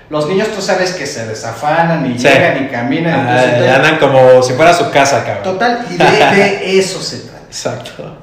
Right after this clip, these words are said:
Speaker 1: De que lo sientan como su casa. Porque tú sabes que a nivel de ventas no se le puede vender igual al hombre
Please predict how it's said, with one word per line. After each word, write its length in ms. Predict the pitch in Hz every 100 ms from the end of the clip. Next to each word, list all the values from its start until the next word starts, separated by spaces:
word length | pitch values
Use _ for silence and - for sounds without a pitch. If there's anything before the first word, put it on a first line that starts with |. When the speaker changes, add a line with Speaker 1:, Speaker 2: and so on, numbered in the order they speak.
| 156
Speaker 1:
De 220 | 160 160
que 180 | 160 156
lo 180 | 151 143
sientan 720 | - 160 156 156 - 147 147
como 220 | 131 113 110
su 240 | - 110
casa. 460 | 131 127 - 107 -
Porque 640 | 131 135 - 151 151 - - -
tú 140 | 180 175
sabes 360 | 180 170 175
que 120 | 170
a 100 | 151
nivel 340 | 147 143 139 143
de 120 | 147
ventas 720 | 147 139 123 120 135 - - 135
no 160 | 135
se 140 | 135 131
le 80 |
puede 180 | 123 127
vender 280 | 120 113 120
igual 380 | 131 123 120 123 123
al 360 | 120 123 120
hombre 460 | 131 131 123 -